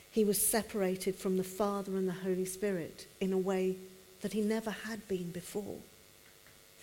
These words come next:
While he could still connect with God and with the Spirit in prayer, it wasn't the same. And instead of being the creator, he became part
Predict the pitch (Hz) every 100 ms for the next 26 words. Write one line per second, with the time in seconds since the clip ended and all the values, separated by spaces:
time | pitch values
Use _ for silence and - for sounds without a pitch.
0 | - 262 294 285 220 - 254 233 240 214
1 | 220 233 - - 185 - 196 180 175 175
2 | 180 185 - 190 180 175 175 - 254 185
3 | - 208 - - - - - - 220 254
4 | 240 - - 233 233 208 190 - - -
5 | - - - - - - - - - -
6 | - - - - - - 240 240 226 277
7 | 254 254 - - 226 214 214 202 196 -
8 | 202 208 226 285 - 165 - 220 240 -
9 | - - - - - - - 226 208 214
10 | 214 214 202 - - 262 202 - - -